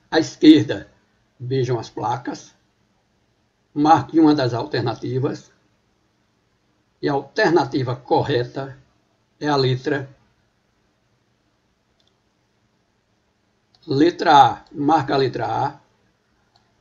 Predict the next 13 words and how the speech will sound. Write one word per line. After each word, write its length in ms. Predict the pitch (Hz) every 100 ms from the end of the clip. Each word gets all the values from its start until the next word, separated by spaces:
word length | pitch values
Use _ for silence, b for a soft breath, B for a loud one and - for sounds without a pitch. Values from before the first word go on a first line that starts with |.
| _ _ _ _
Via 420 | 131 117 139 147 175
lateral 760 | 180 190 190 135 131 110 - _ _ _
à 140 | 135 165
esquerda. 640 | - 151 127 117 113 104 _ -
Lateral 680 | 135 131 131 123 131 135 -
é 160 | 135
esta 240 | 139 127 110
via 220 | 131 147
aqui, 240 | 131 143
pessoal. 400 | - - - - _ _ _ _ _ _ _ _ _ _
E 320 | 139 135 151 -
está 420 | 139 - - 120
indo 280 | 127 127